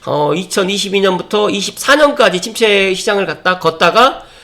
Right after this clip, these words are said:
엄밀히 따지게 되면 이십사 년 하반기도 이런 분위기는 아니었잖아요.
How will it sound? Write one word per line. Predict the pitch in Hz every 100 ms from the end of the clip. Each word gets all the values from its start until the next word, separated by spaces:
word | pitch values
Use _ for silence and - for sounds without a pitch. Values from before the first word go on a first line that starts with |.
| - - -
엄밀히 | 190 240 269 254
따지게 | 254 254 240
되면 | 226 233 233 -
이십사 | 226 226 - 247
년 | 240 233
하반기도 | 277 294 247 220 220
이런 | 165 190 214
분위기는 | 175 180 170
아니었잖아요. | 123 180 190 160 156 185 131